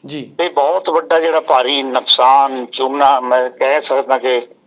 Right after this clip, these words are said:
Speaker 2: ਸਟੇਟ ਦੀ ਸਰਕਾਰ ਨੂੰ ਜਿਹੜਾ ਇਹ, ਅਹ, ਮਿਲੀ ਭੁਗਤ ਦੇ ਨਾਲ ਲਾਇਆ ਜਾ ਰਿਹਾ।
Speaker 1: ਜੀ। ਕੰਬੋਜ ਸਾਹਿਬ, ਜਿਹੜੇ ਨੇ-, ਨੇੜਲੇ ਪਿੰਡਾਂ ਵਾਲੇ ਹੈਗੇ ਉਹ ਆਰੋਪ ਲਾ ਰਹੇ ਕਿ ਇਸ, ਇਹ ਜਿਹੜੇ ਟਿੱਪਰ ਚੱਲ ਰਹੇ ਇਹਨਾਂ ਕਰਕੇ ਸਾਡੀਆਂ ਸੜਕਾਂ ਵੀ ਟੁੱਟ ਗਈਆਂ, ਆਉਣ ਜਾਣ ਨੂੰ ਰਾਹ ਨਹੀਂ ਹੈਗਾ ਜੀ,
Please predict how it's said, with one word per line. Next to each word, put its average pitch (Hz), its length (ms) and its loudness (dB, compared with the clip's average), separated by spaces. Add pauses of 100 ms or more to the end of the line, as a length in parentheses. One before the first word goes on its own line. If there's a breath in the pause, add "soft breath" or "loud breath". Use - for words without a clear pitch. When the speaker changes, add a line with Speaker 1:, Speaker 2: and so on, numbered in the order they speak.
(100)
Speaker 2:
ਸਟੇਟ 143 380 -2
ਦੀ 135 180 -6
ਸਰਕਾਰ 123 460 0
ਨੂੰ 127 140 -6
ਜਿਹੜਾ 127 220 0
ਇਹ, 127 360 -4
ਅਹ, - 720 -10
ਮਿਲੀ 147 280 -6
ਭੁਗਤ 135 360 -4
ਦੇ 127 80 -2
ਨਾਲ 120 260 2
ਲਾਇਆ 117 180 2
ਜਾ 110 200 -2
ਰਿਹਾ। 113 180 -4 (160)
Speaker 1:
ਜੀ। - 100 -18 (220 loud breath)
ਕੰਬੋਜ 226 260 2
ਸਾਹਿਬ, 302 460 2
ਜਿਹੜੇ 240 240 0
ਨੇ-, 220 240 -2
ਨੇੜਲੇ 220 420 2
ਪਿੰਡਾਂ 226 340 2
ਵਾਲੇ 233 160 0
ਹੈਗੇ 208 260 0
ਉਹ 226 220 2
ਆਰੋਪ 220 240 2
ਲਾ 202 160 6
ਰਹੇ 214 140 -4
ਕਿ 240 200 -6
ਇਸ, 226 320 -10 (280)
ਇਹ 208 120 -2
ਜਿਹੜੇ 214 200 -2
ਟਿੱਪਰ 220 320 -2
ਚੱਲ 208 180 2
ਰਹੇ 220 160 2
ਇਹਨਾਂ 220 160 0
ਕਰਕੇ 220 240 -2
ਸਾਡੀਆਂ 214 280 2
ਸੜਕਾਂ 190 320 2
ਵੀ 220 80 -4
ਟੁੱਟ 208 240 -4
ਗਈਆਂ, 208 240 2
ਆਉਣ 196 440 -2
ਜਾਣ 185 220 2
ਨੂੰ 202 160 -4
ਰਾਹ 175 180 4
ਨਹੀਂ 202 160 -4
ਹੈਗਾ 170 200 0
ਜੀ, 170 200 -8